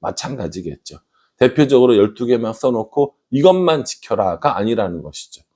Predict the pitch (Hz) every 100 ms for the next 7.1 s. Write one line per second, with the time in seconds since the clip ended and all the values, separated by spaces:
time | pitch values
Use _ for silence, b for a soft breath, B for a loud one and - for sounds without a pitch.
0 | _ b b b - 156 196 190 180 170
1 | 160 151 156 - 127 127 139 135 170 160
2 | 143 123 104 98 120 110 76 _ - 98
3 | 120 110 117 139 95 b b b 143 123
4 | 123 120 131 123 92 95 98 95 87 87
5 | 87 117 107 _ _ _ - 104 117 143
6 | 156 113 87 - 110 104 95 95 - 101
7 | 123